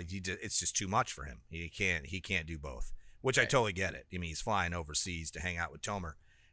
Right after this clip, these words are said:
Speaker 1: And I almost bought a seat in that same class to take it with Tomer and Jeff in Barcelona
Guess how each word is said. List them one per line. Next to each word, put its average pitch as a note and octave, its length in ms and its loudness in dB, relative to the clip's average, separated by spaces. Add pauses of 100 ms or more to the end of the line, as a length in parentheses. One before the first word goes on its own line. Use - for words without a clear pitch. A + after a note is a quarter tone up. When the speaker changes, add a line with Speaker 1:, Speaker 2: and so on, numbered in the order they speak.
Speaker 1:
And G2+ 140 2
I D3 280 10
almost D3+ 480 6
bought C#3 400 10
a G#2+ 220 6
seat D3 500 6
in A2+ 160 4
that G2+ 220 6
same G2+ 300 4
class F#2 760 4
to G2 140 0 (240)
take A#2+ 260 4
it F2+ 100 0
with E2+ 140 -4
Tomer F2 380 0
and D#2+ 100 -4
Jeff D#2+ 480 0 (420)
in B2 200 4
Barcelona F2+ 920 2